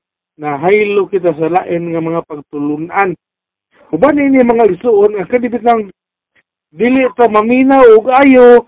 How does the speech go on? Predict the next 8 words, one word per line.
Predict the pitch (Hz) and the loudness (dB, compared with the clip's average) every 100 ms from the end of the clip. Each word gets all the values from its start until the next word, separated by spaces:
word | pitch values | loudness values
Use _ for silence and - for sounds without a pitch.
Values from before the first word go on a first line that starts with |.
| _ _ _ - | _ _ _ -6
kung | 269 285 240 | -4 -2 -4
ang | 214 196 | -6 -4
pulong | 247 247 240 214 202 | 0 0 0 -4 -2
sa | 214 | -2
Dios | 180 202 190 - _ _ _ _ _ _ | 0 0 0 -6 _ _ _ _ _ _
giwali | 160 160 214 226 220 _ _ _ _ 139 170 277 262 226 185 | -14 -4 -2 -2 -4 _ _ _ _ -6 -2 0 0 0 -2
din | 190 | -4
na | 196 196 | -4 -6